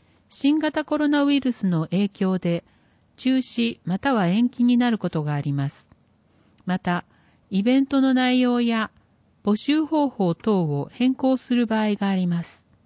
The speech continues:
詳しくは問い合わせ先にご確認ください。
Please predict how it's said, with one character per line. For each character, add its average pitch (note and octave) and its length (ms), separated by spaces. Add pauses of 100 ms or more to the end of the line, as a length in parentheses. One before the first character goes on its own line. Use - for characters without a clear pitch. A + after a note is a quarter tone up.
(420)
詳 C#4 200
し - 120
く G#3 160
は D#3+ 220 (300)
問 C#4 220
い C#4+ 60
合 C#4+ 80
わ C#4+ 100
せ C4+ 140
先 C4 300
に A#3+ 280
ご F3+ 140
確 A3+ 220
認 G#3+ 240
く G#3+ 100
だ G3 140
さ F#3 220
い。 - 100